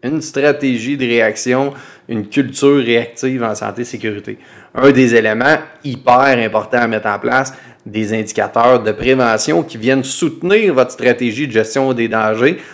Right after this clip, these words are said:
et qui doivent être suivis par votre équipe de direction.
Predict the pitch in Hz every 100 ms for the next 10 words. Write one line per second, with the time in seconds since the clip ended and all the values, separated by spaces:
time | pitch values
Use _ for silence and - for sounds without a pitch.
0 | - - 190 143 170 202 131 123 - 104
1 | 95 156 117 107 107 127 104 101 - 156
2 | 110 104 107 107 - 107 104